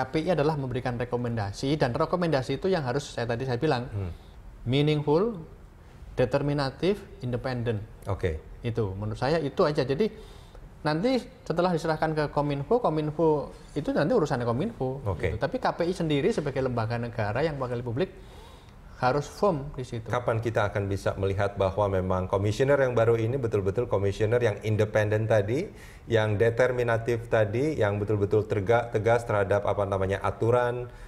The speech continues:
Speaker 2: dan penerapannya?
Speaker 1: Ya, terlepas dari sekarang ini kan banyak yang meragukan K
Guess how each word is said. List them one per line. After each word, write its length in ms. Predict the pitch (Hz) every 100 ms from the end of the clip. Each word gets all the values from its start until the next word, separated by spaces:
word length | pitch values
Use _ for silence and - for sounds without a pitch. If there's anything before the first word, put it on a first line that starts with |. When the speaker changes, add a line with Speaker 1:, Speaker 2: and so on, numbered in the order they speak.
| -
Speaker 2:
dan 160 | 104 98
penerapannya? 640 | 104 101 95 95 85 - - - - - - -
Speaker 1:
Ya, 320 | 180 185 117 113
terlepas 400 | 151 151 151 175
dari 320 | 156 147 135 131
sekarang 400 | 139 143 147 156
ini 160 | 165
kan 160 | 196 180
banyak 400 | 135 123 160 147
yang 320 | 135 131 127
meragukan 1040 | 131 143 135 131 117 135 131 131 131 127
K 80 | 127